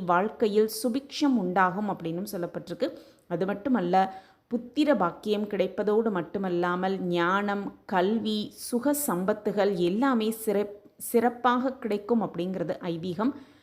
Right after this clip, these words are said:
இந்த அமாவாசை நாளன்னைக்கு, கார்த்திகை மாத அமாவாசை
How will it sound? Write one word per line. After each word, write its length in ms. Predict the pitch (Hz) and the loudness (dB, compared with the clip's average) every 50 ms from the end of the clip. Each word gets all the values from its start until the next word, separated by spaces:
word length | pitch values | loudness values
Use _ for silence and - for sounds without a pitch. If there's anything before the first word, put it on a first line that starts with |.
| _ _ _ _ - | _ _ _ _ -8
இந்த 360 | 175 190 240 262 277 285 320 285 | -2 2 4 6 6 6 6 4
அமாவாசை 840 | 226 190 190 214 240 302 311 302 294 277 233 233 240 - 240 233 233 233 - - - _ _ _ _ - 165 175 | 2 2 2 4 4 4 4 4 4 4 4 2 4 4 4 4 4 0 -4 -10 -20 _ _ _ _ -6 -2 0
நாளன்னைக்கு, 800 | 180 185 196 226 262 277 247 208 185 185 175 180 - 214 214 214 208 - - - _ _ _ _ _ _ _ - | 2 4 4 4 4 4 4 2 2 0 -4 -4 -4 -2 -2 -2 -2 -4 -8 -16 _ _ _ _ _ _ _ -2
கார்த்திகை 680 | 233 226 233 254 285 277 - - - 285 294 311 311 | 2 4 4 4 4 2 0 -4 -4 -2 0 2 4
மாத 340 | 294 247 208 196 190 190 233 233 | 4 4 4 4 4 4 2 2
அமாவாசை 680 | 214 180 180 185 196 202 202 202 202 202 202 226 214 | 2 0 0 0 0 0 2 2 0 0 0 -2 -2